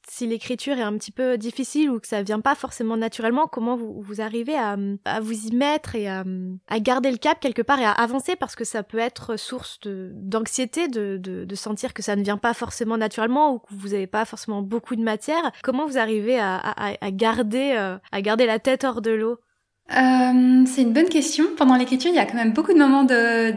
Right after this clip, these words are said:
Speaker 2: de grande angoisse, <laughs> c'est vrai. Mais, euh, je pense que, je pense que la soupape, pour moi, c'est vraiment le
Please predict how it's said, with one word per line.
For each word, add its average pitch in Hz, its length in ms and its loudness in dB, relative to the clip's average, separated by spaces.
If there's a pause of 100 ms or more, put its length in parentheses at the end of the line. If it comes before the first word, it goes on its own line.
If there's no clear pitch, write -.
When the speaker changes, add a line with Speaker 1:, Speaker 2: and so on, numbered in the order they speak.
(140)
Speaker 2:
de 208 240 -2
grande 277 420 4
angoisse, 262 500 4 (120)
<laughs> 311 100 10
c'est 254 200 2
vrai. 226 320 -4 (560)
Mais, 254 240 6
euh, 226 460 0 (300)
je - 120 0
pense 320 240 0
que, 254 120 -2 (440)
je - 80 -8
pense 349 140 0
que 370 100 2
la 254 120 4
soupape, 277 360 0
pour 254 100 -4
moi, 254 140 2
c'est 254 120 -2
vraiment 226 260 2
le 208 600 -2